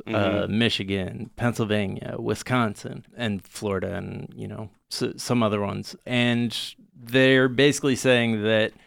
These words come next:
Speaker 1: Warren did really badly in this polling. She's, you know, very unpopular compared to Biden and even compared to Sanders. Um, and they're, they're kind of treating it like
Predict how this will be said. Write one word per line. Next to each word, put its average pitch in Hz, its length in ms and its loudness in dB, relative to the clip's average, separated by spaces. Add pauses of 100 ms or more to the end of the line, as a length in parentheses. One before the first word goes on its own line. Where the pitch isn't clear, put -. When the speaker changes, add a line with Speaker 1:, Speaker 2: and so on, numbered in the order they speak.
(500)
Speaker 1:
Warren 131 840 4 (120)
did 123 280 2
really 120 320 4
badly 98 400 -6
in - 80 -10
this - 140 -10
polling. - 520 -12 (120)
She's, 98 680 -6 (160)
you 110 180 -6
know, 95 160 -6
very 117 680 2
unpopular 104 1080 2
compared 104 420 -2
to 98 60 -2
Biden 95 720 -2 (420)
and 110 200 0
even 107 260 2
compared 98 440 -4
to 101 80 -6
Sanders. 104 880 -2 (160)
Um, 92 560 -2 (220)
and 110 240 -2
they're, 117 200 2
they're 120 260 0
kind 147 280 0
of 123 120 -6
treating 123 400 2
it - 260 -2
like 104 500 -2